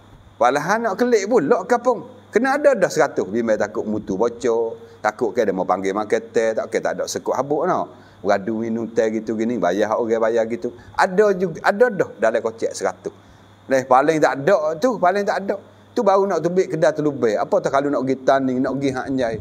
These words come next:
nak pergi siapa ke bakok. Orang hak pergi umrah, pergi haji sebulan tu. Kena lebih lagi ada bekal siapa puluh-puluh ribu.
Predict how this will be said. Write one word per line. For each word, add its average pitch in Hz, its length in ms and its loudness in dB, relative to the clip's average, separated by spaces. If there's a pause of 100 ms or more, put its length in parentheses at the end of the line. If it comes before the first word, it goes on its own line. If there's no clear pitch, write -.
(280)
nak 135 160 2
pergi 139 80 0
siapa 135 320 2
ke 131 80 -4
bakok. 123 360 0 (280)
Orang 143 240 2
hak 131 160 2
pergi 135 180 -2
umrah, 135 320 0
pergi 127 220 0
haji 127 280 0 (360)
sebulan 127 560 2
tu. 113 120 -4 (840)
Kena 123 320 2
lebih 117 240 -2
lagi 110 240 2
ada 110 320 0
bekal 110 480 0
siapa 101 320 -2
puluh-puluh 110 800 -4
ribu. 95 240 -6